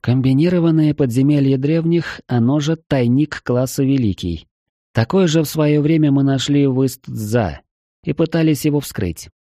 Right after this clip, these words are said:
продолжала она. «Потом нас прогнали проклятые, не знаю, вышло ли у них. Действительно, крайне сложный инстанс».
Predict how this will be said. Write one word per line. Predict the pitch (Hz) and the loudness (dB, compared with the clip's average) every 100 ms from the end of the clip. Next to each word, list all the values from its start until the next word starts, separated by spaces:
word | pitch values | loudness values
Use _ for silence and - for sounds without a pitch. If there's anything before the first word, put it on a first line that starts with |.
| _ - | _ -4
продолжала | 113 113 120 107 110 104 - | -2 2 2 2 0 0 0
она. | 110 98 69 - _ _ _ _ _ - | -2 -2 -4 -14 _ _ _ _ _ -6
«Потом | 147 190 175 | -2 0 2
нас | 160 - | 0 -2
прогнали | 147 143 131 143 135 143 | -2 0 0 0 0 0
проклятые, | 127 113 107 104 101 98 - _ - | -2 -2 -2 -4 -2 -4 -8 _ -4
не | 147 | 0
знаю, | 143 120 101 98 98 | 0 0 0 0 0
вышло | 151 170 131 | -2 -2 0
ли | 117 107 | 0 0
у | 110 | 0
них. | 101 85 - _ _ _ _ _ - | -2 -2 -6 _ _ _ _ _ -2
Действительно, | 123 151 214 - 131 98 76 | -2 0 -4 -2 0 0 -2
крайне | - 151 175 160 | -4 -2 0 0
сложный | 147 160 139 113 117 | 0 0 0 0 -2
инстанс». | 123 107 - 87 76 - | 0 -4 -4 -10 -10 -16